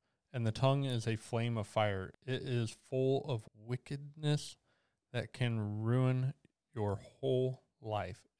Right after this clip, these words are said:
It can turn the entire course of your life into a blazing flame of destruction, for it is set on fire by hell itself." So if you can't control that tongue,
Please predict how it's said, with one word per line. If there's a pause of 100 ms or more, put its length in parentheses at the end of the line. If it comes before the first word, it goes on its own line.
(100)
It
can
turn
the
entire
course
of
your
life
into
a (120)
blazing
flame
of
destruction, (760)
for
it
is
set
on
fire
by
hell
itself." (200)
So (320)
if
you
can't
control (340)
that
tongue,